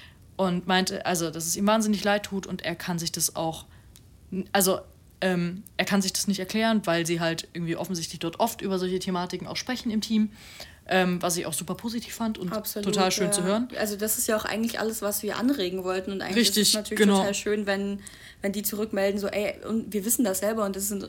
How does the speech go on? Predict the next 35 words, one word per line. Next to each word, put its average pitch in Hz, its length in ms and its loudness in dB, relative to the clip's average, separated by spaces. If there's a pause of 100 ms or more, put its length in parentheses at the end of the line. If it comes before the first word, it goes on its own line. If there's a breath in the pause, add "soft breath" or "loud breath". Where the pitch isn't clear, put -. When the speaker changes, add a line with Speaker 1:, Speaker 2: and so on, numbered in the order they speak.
Speaker 2:
für - 140 -6
uns 202 160 -2
wichtige 190 260 -6
Themen, 208 280 -2
wir 202 80 0
greifen 196 320 -2
das 185 200 -2
eh 226 160 -2
schon - 280 -6
auf 175 240 -6
eigentlich, 185 340 -2
Speaker 1:
Ja, 190 140 6
Speaker 2:
so. - 140 -2
Speaker 1:
richtig, 202 340 0
das 180 160 4
fand 202 180 2
ich 196 140 -4
auch - 240 -6
mega 196 280 4
toll 196 220 2
und 185 240 -2
also, 180 260 2 (460 loud breath)
dass 180 160 4
er 185 80 4
das 175 360 2 (300)
überhaupt 233 320 6
nicht 202 80 4
nachvollziehen 196 420 2
kann 190 180 0
und 180 120 -2
dass 175 100 0
eben 180 160 0
auch 170 160 -4
ein 160 60 -8
Baumarktmitarbeiter, 175 1000 0